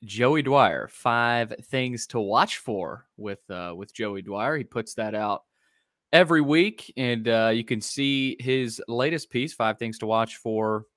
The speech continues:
uh, heading into this matchup on the site, vandy sports dot com. Of course, he's also got another piece detailing Vanderbilt's turnover, uh, issues and, and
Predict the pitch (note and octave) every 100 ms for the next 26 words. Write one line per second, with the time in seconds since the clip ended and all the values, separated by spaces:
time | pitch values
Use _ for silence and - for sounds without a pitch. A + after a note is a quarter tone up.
0 | _ - - G#2 - A#2+ A2+ G#2+ F#2+ G2
1 | G#2+ G#2+ A2 B2 B2 - G#2 G#2+ G#2+ G#2
2 | G#2 G#2 G#2 G2 - B2 F3+ - G#2+ G2
3 | F#2+ - G2 - D#2+ - A2+ A2 A2+ A2
4 | - A#2+ A#2+ A#2+ B2+ F3 F#3 F3 B2+ C3+
5 | B2+ D3 C3+ - - - - - A#2+ C#3
6 | C#3+ C3 A#2 G#2+ B2 A#2+ A2 - - D3
7 | D3 A2+ F2+ C#2 - _ _ - E2+ -
8 | G2 - F#2+ A2 B2 F#2 - F2+ F2+